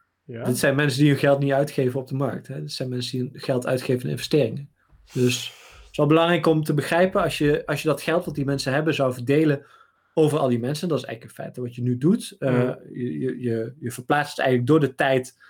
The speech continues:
Speaker 2: eh, n-, naar mensen nu van hele rijke mensen straks, die
Speaker 1: Mhm.
Speaker 2: waarschijnlijk nu ook al heel rijk zijn, hoor, daar niet van. Ehm, dus dat is op zich juist wel goed voor de economie. Je verplaatst wel wat, maar ook op dat moment komt dat er wel, wel voordelig uit. Dus
Speaker 1: Ja,
Speaker 2: ik denk niet dat
Speaker 1: oké,
Speaker 2: dat
Speaker 1: maar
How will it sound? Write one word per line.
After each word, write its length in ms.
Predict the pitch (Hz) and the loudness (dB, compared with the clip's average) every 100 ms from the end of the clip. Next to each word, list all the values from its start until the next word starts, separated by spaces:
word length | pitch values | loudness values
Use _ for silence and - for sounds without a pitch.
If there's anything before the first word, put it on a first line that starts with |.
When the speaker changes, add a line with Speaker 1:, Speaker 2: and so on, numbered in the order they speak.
| - _ _ _ | -20 _ _ _
Speaker 2:
eh, 240 | 139 131 127 | 0 2 0
n-, 400 | - - 147 151 | -4 -8 -10 -4
naar 200 | 143 135 | -2 2
mensen 360 | 143 123 127 127 | 0 0 -2 2
nu 280 | 147 143 - _ _ _ _ | 4 2 -2 _ _ _ _
van 320 | - 139 131 | -6 0 0
hele 220 | 127 135 131 | 2 2 4
rijke 300 | 135 127 127 | 2 2 0
mensen 260 | 123 120 | -2 -4
straks, 440 | - 156 196 - - | -6 -4 -4 -8 -10
die 120 | 127 | -6
Speaker 1:
Mhm. 100 | 151 | -4
Speaker 2:
waarschijnlijk 360 | 127 117 113 120 | -4 -4 -4 -4
nu 100 | 123 | -6
ook 160 | 143 | -4
al 80 | 120 | -2
heel 160 | 123 123 | -2 -2
rijk 200 | - - | -4 -4
zijn, 180 | 123 | -4
hoor, 180 | 117 143 | -2 -2
daar 140 | 123 117 | 0 0
niet 140 | 120 | 0
van. 240 | 135 147 151 - - - _ _ _ | -4 -6 -8 -18 -20 -20 _ _ _
Ehm, 460 | - 131 127 123 123 123 | 0 4 4 4 2 0
dus 140 | 123 | -2
dat 140 | 131 | 0
is 260 | 127 - - _ | -2 -6 -12 _
op 80 | - | -2
zich 340 | - 180 - - _ - _ _ _ _ | 2 2 0 -14 _ -20 _ _ _ _
juist 340 | 143 135 139 | 2 2 4
wel 180 | 139 131 | 4 2
goed 260 | - 151 - | 0 -4 -4
voor 300 | - 117 120 | -8 -8 -8
de 100 | - | -8
economie. 400 | 123 123 120 120 | -10 -8 -2 0
Je 60 | |
verplaatst 380 | 123 131 135 143 | 0 0 0 2
wel 100 | 147 | 2
wat, 220 | 139 139 | 4 2
maar 300 | 131 120 135 | 2 0 0
ook 200 | 143 127 | 0 -2
op 120 | 131 127 | -4 -6
dat 120 | - | -6
moment 360 | 131 127 123 - _ _ _ _ _ _ | -4 -4 -6 -12 _ _ _ _ _ _
komt 200 | - 127 | -4 0
dat 180 | 127 - | 0 0
er 60 | 117 | 0
wel, 280 | 117 120 - | 0 0 -2
wel 160 | 135 120 | -8 -6
voordelig 380 | 127 123 120 | 0 0 0
uit. 240 | 131 131 - | -6 -10 -6
Dus 100 | 139 | -2
Speaker 1:
Ja, 100 | 139 | 2
Speaker 2:
ik 60 | 143 | 4
denk 120 | 143 | 6
niet 80 | - | 6
dat 100 | 208 | 4
Speaker 1:
oké, 40 | |
Speaker 2:
dat 80 | |
Speaker 1:
maar 100 | - | 2